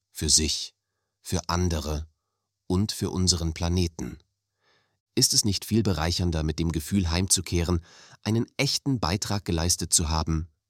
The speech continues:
Ganz gleich, ob Sie auf Helgolands Vogeln-Expedition gehen, in den Bergwäldern Schwedens Bäume pflanzen oder einfach ein langes Wochenende in einer abgelegenen Hütte am See verbringen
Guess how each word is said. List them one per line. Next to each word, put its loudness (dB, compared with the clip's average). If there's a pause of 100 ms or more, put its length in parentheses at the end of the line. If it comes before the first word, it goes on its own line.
(640)
Ganz 2
gleich, 0 (520)
ob 0
Sie 2
auf -4
Helgolands 2
Vogeln-Expedition 0
gehen, 0 (420)
in 0
den 4
Bergwäldern 0
Schwedens 2
Bäume 0
pflanzen 2 (480)
oder 0
einfach -4
ein -2
langes 2
Wochenende 2
in 2
einer -2
abgelegenen 2
Hütte 0
am 0
See 2
verbringen 0